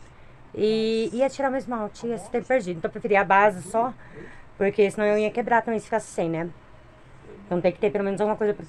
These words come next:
protegendo a unha, porque já quebrou, na verdade, essa daqui, essa. Tá quebrando todas. Abre o dedinho também, ó,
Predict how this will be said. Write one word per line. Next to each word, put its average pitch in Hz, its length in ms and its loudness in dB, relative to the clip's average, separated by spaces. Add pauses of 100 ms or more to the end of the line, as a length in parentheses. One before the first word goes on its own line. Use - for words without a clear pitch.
(160)
protegendo 214 500 0
a 233 60 2
unha, 180 160 0
porque 170 140 -6
já 185 100 -2
quebrou, 226 300 0
na 185 60 -2
verdade, 185 440 0
essa 165 140 -2
daqui, 214 360 -2 (1700)
essa. 180 420 -4 (1200)
Tá 196 80 -10
quebrando 262 300 -4
todas. 196 480 -4 (960)
Abre 165 140 -2
o 160 40 -4
dedinho 196 320 0
também, 202 340 -2
ó, - 20 -6